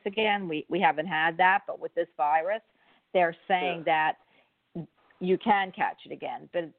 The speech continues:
Speaker 1: they're proving that it's just a little slightly off, which, you know, who cares? If you can catch it again, you catch it. You know, there is no immunity. <laughs>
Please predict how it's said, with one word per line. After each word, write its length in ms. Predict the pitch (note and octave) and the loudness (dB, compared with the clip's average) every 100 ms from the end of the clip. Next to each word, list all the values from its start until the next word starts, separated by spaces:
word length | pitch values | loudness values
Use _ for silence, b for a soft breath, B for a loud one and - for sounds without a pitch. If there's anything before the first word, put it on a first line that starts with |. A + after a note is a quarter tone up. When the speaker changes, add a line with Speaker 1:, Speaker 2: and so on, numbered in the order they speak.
| _ - | _ -4
Speaker 1:
they're 180 | F3 - | -4 -2
proving 420 | A#3 G#3+ G3 F#3 | -2 -2 -4 -6
that 140 | E3+ D#3+ | -2 -2
it's 200 | D3+ - - | -4 -8 -4
just 180 | F#3 - | -4 -2
a 60 | |
little 260 | E3 F#3 E3+ - | 0 2 0 2
slightly 440 | F#3 F3 E3 D#3+ | 2 2 0 -6
off, 340 | - E3 E3+ F#3 | 2 4 4 2
which, 160 | F3+ F3 - _ _ | -8 -12 -20 _ _
you 120 | C#4+ D4 | -10 -8
know, 140 | D4+ | -6
who 100 | F4+ | -6
cares? 400 | F#4 E4+ - - | -2 0 -2 -8
If 80 | - | -14
you 80 | E3 | -14
can 100 | F3 | -4
catch 280 | A3 B3 B3 | -2 -2 -2
it 80 | A3 | -2
again, 420 | G#3+ D4+ B3+ A3+ | 0 2 0 -2
you 80 | F#3+ | -2
catch 300 | C4+ D#4+ - | 0 0 0
it. 220 | A#3 A3+ _ B B _ | -2 -4 _ B B _
You 120 | G#3 | -2
know, 60 | G#3+ | 4
there 180 | A#3+ C#4+ | 6 4
is 120 | D4 | 2
no 180 | A3 F#3 | -6 -10
immunity. 720 | E3 E3 D3+ C3+ - F#3 | -10 -14 -14 -14 -10 -10
<laughs> 40 | - | -10